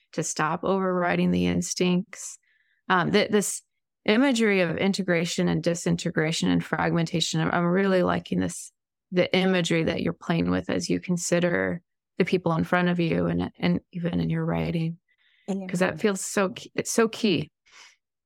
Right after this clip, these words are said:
Speaker 2: Thank you. Um, when I finished writing the book, actually, um, I realized when I was doing the final edits, I realized, "Oh my God, like, this is about going from disconnection to connection."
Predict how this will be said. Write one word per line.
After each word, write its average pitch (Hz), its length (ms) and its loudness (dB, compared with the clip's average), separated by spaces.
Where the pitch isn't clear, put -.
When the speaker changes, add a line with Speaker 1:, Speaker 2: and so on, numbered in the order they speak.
Speaker 2:
Thank 208 300 -8
you. 160 400 0
Um, 208 520 2
when 185 160 2
I 208 100 2
finished 262 340 2
writing 202 220 4
the 190 80 2
book, 160 220 2
actually, 143 680 -2
um, 101 360 0
I 190 80 0
realized 190 600 2
when 160 100 0
I 165 40 0
was - 100 -6
doing 175 180 0
the 156 60 0
final 160 260 0
edits, 202 340 -2
I 165 60 0
realized, 180 440 0
"Oh 196 60 -2
my 226 160 0
God, 208 520 -6
like, 170 220 -4
this 208 240 -2
is 254 160 -2
about 165 480 -4
going 180 340 2
from 160 280 0
disconnection 175 840 -2
to 170 120 -2
connection." 156 580 -6